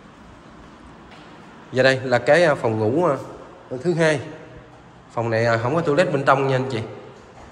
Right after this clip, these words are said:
Em quay nhà bên kia có toilet bên trong rồi rất là đẹp luôn. Nhưng mà nhà này thì toilet bên ngoài chỉ có một cái thôi. Đó, anh chị nhìn nè.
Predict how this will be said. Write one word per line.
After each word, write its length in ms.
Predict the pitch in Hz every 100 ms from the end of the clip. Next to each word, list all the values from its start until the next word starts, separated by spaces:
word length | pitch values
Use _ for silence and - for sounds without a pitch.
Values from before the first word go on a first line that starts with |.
| - - - -
Em 120 | 127
quay 180 | 131 131
nhà 180 | 135 110
bên 140 | 120 120
kia 200 | 127 123
có 80 | 151
toilet 300 | 143 156 170
bên 120 | 135
trong 260 | 131 123 117
rồi 100 | 107
rất 120 | 160
là 80 | 143
đẹp 220 | 101 101
luôn. 120 | 131 120 - - -
Nhưng 100 | 127
mà 60 | 117
nhà 180 | 110 107
này 100 | 107
thì 160 | 107
toilet 220 | 123 160
bên 120 | 143 120
ngoài 220 | 107 98 -
chỉ 80 | 101
có 100 | 139
một 160 | 107 113
cái 160 | 151
thôi. 160 | 156 131 - - - - - - - -
Đó, 500 | 110 117 127 127 107 104
anh 120 | 113
chị 100 | 113
nhìn 220 | 107 101
nè. 100 | 98